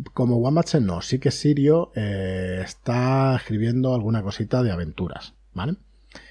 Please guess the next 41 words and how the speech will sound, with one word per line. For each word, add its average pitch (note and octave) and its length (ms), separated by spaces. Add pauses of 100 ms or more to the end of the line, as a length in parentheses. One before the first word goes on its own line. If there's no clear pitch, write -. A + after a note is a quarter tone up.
(140)
Pero G#2+ 160
como F#2+ 180
Guamache G2 440
no. A#1 160 (760)
Entonces, E2+ 300
bueno, E2 260 (120)
Guamache C3+ 420
dos C#3 160
punto A2+ 320
cero, D#2+ 320
pues B2 140
no C#3+ 100
se - 80
sabe, F#2 300 (160)
no A2+ 100
lo F2+ 80
sabemos. E2 440 (800)
Eh, E2 520
tenemos A2+ 220
alguna A#2+ 240
cosita C3+ 460
de A2 120
novedades G2+ 380
para G#2+ 220
Guamache, C3 540
pero F#2+ 300
no G2 140
se - 140
puede F2 180
decir. - 300 (140)
Así - 280
que, F#2+ 240 (140)
eh, D#2+ 440
no D#2+ 60
se - 80
puede - 200
decir. - 260 (320)
¿Habrá B2+ 160
pantalla D3+ 340
para D3 160
rojo? F2 400